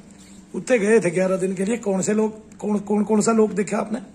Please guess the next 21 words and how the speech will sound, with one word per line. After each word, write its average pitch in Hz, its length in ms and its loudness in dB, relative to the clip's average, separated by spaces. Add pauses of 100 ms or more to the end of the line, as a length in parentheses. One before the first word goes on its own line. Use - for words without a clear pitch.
(880)
हम्म? - 1300 -16
अमनदीप 214 320 2
पाजी, 226 220 6
एक 240 220 6
बात 202 160 4
बताऊं 190 300 0
मैं, 247 280 2 (520)
आपका 233 340 4
वजन 202 320 4
इतना, 240 260 4
आप 254 180 8
ऊपर 240 280 2
से 240 120 4
कूद 220 240 -2
गए 247 160 6
शे-, 226 200 4
शे-, 220 360 2
शेषनाग 233 520 4
के 240 100 2
फन 214 220 2
पे, 180 260 -2